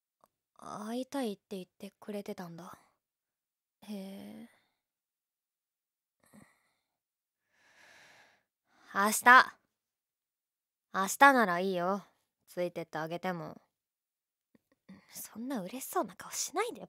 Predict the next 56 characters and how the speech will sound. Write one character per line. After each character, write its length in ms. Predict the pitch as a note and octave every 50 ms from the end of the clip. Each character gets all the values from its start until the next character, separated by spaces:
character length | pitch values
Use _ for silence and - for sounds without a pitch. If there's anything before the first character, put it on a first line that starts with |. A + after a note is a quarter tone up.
| -
バ 180 | - G#3+ F#3 E3 -
カ。 100 | - - _ _ _ _ _ _ _ _ _ _ _ _ _ _ _ _ _ _ _ _ _ _ _ _ _ _ _ _ _ _ _ _ _ _ _ _ _ _ A#3
う 40 |
ん。 460 | G#3 G#3+ - G3 G3+ G#3 G#3 G#3 - - _ _ _ _ _ _ - - - - - - -
と 120 | - A3 C#4
に 120 | D#4 D#4
か 120 | A#3 A#3 G3+
く、 180 | - D#3 - - - _ _ _ _ _ _ _
君 280 | - G3+ F#3+ G#3 A3+
は 100 | A#3 A3+
ま 140 | A3+ A#3+ A#3+
ず 100 | A3+ G3+
姪 220 | E3 D#3+ E3+ G3 G#3+
っ 60 | G#3+
子 120 | - A3+
に 140 | A3 G#3+ G#3
会 160 | A3+ A#3+ A#3+
い 20 | A3
に 80 | G3+
行 40 | F#3
っ 20 | -
て 80 | -
お 80 | D#3+ D#3+
年 180 | - G#3 G#3 -
玉 240 | A#3+ A3+ G#3 F#3 F3
あ 60 | F3
げ 140 | F#3+ A#3 A#3+
て 100 | B3+ C4
お 140 | B3 B3 B3
い 60 | A#3
で。 120 | A3+ A3 - - - _ _ _ _ -
ん 160 | - G#3+ A#3+
で、 240 | C4 D4+ C#4 A3 - - _ - _ -
帰 80 | C4 B3+ B3
っ 40 | -
て 140 | - A#3
き 80 | - -
た 120 | - F#3+
ら 100 | E3 D#3
私 320 | D3+ D#3+ F#3 - C4+ B3+ -
の 100 | C4 B3+
言 100 | B3+ A#3
う 20 |
こ 100 | - B3+
と 140 | - F#3 D#3+
何 360 | D#3+ G3 A#3+ E4 F4+ F#4 D#4+
で 120 | A#3 D#4 D#4
も 120 | D#4 D4
聞 140 | - C4+ C4+
い 40 | A3
て 100 | B3+ A#3+
も 100 | A#3 A#3
ら 120 | A3+ A3
う 40 | G#3
か 100 | - E3
ら。 200 | - - -